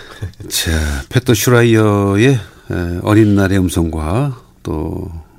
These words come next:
Speaker 2: 나중에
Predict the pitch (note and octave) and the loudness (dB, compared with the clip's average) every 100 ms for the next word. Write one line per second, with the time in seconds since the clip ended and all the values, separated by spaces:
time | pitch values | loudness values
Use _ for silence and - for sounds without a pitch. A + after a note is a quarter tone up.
0 | _ - - - - _ - - _ _ | _ -20 -20 -20 -20 _ -20 -20 _ _
1 | _ - _ _ _ _ _ _ F2+ D2+ | _ -20 _ _ _ _ _ _ -4 -2
2 | D#2+ D#2 F#2+ C#3+ | -2 0 0 -2